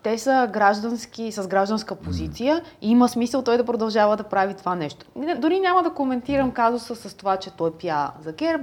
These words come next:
Speaker 1: да, пее, наемат го, плащат му хонорар, пее, весели избирателите.
Speaker 2: Да,
Speaker 1: Той
Speaker 2: но
Speaker 1: не си крие личните,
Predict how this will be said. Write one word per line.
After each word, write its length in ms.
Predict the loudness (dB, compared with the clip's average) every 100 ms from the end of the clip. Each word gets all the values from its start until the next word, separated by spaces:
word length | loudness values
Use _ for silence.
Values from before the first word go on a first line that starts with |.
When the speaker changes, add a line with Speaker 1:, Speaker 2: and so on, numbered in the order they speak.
| -2
Speaker 1:
да, 280 | 2 2 -2
пее, 300 | -4 -2 -2
наемат 460 | -2 -4 -4 -4 -6
го, 200 | -6 -6
плащат 380 | -2 -2 -4 -12
му 80 | -14
хонорар, 480 | -12 -10 -4 -4
пее, 440 | -4 -6 -2 -2 -4
весели 400 | -6 -8 -8 -6
избирателите. 960 | -6 -6 -6 -6 -4 -4 -4 -2 -4 -8 -12 -20 -8
Speaker 2:
Да, 60 | 2
Speaker 1:
Той 160 | 6
Speaker 2:
но 60 | 6
Speaker 1:
не 80 | 4
си 180 | -2
крие 300 | -4 0 2
личните, 720 | 2 0 -2 -4 0 2 2